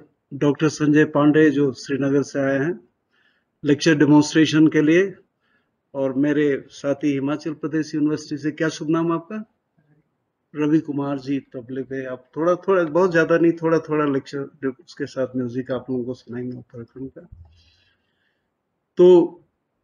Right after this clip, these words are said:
मैं यहाँ पे जो मेरा project है, अक्सर लोग ये बात करते हैं कि जब कोई project हो तो उसमें, अ, क्योंकि ये फोक theater है, इसमें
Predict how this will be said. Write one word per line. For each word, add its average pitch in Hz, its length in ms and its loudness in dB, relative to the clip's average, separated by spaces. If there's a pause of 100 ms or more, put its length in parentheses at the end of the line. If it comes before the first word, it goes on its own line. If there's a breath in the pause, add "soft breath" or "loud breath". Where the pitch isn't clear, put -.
(120)
मैं 175 420 6
यहाँ 185 360 6 (100)
पे 165 120 0 (1500 soft breath)
जो 160 120 2
मेरा 170 240 4
project 165 560 -2
है, 143 140 -4 (580)
अक्सर 175 340 -6
लोग 160 400 -2
ये 165 140 0
बात 151 280 -4
करते 147 280 -8
हैं 160 140 -2
कि 147 60 -6
जब 143 260 -6
कोई 147 180 -6
project 151 480 -4
हो 151 100 -8
तो 151 220 -8
उसमें, 156 420 -4
अ, - 1200 -20 (100)
क्योंकि 147 260 -8
ये 160 100 0
फोक 170 400 -6
theater 165 420 -2
है, 165 440 0 (760)
इसमें 156 720 -2